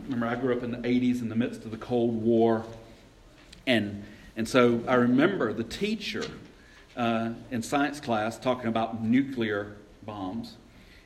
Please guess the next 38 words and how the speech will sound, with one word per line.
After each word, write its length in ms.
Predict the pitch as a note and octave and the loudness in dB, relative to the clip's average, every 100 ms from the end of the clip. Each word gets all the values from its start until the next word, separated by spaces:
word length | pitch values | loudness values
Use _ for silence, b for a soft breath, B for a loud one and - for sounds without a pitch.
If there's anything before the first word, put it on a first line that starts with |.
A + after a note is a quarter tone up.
| - | -8
And, 120 | A2 | -6
of 80 | G#2+ | -2
course, 180 | B2+ - | -2 0
Fort 220 | B2+ B2 | -2 0
Benning 300 | A#2+ B2 G#2 | 0 0 -2
was 100 | G2+ | -4
gonna 180 | A2 A2 | -2 -2
get 180 | A2 A#2 | -4 -6
bombed 440 | G2 G2 G2+ - - - | -6 -6 -8 -12 -18 -20
as 60 | - | -12
soon 220 | G#2 G#2 | -8 -8
as 80 | A2+ | -6
it 60 | |
happened. 360 | G#2+ G#2 A2+ G#2 | -4 -2 -2 -4
And 220 | G2+ A#2 | -2 0
so 160 | A2+ F#2+ | 0 0
she 140 | A#2+ | 0
would 120 | A2+ | 2
draw 140 | A2+ G#2 | 0 -2
circles, 520 | - D3 G#2 G#2 G2+ B B B | 0 0 0 -8 -10 B B B
and 140 | A2 | 2
we 140 | A#2+ B2+ | 4 4
were 180 | A2+ | 4
in 200 | A2+ A2+ A2 | 2 0 0
the, 180 | G#2+ - - - | -4 -8 -16 -6
the 80 | A#2 | 0
danger 420 | C#3 D3 D3+ A#2+ | 4 4 4 0
area. 300 | G2 E2 D#2+ | 0 -4 -4
"If 160 | B2 D#3 | -2 2
this 180 | C#3+ | 2
happens, 440 | D#3+ D#3+ F3+ A#2 A2+ | 2 2 2 0 4
you're 140 | C#3 | 4
dead." 500 | C#3 A#2 D3 - - - - - - - - - - | 4 0 0 -2 -10 -18 -20 -20 -16 -16 -16 -10 -4
That 140 | A#2 | -2
was 140 | B2+ | -2
basically 420 | - A#2+ - A2+ G2+ | 0 0 0 -2 -2
the 100 | G#2+ | 0
lesson. 320 | A2+ - | 0 -2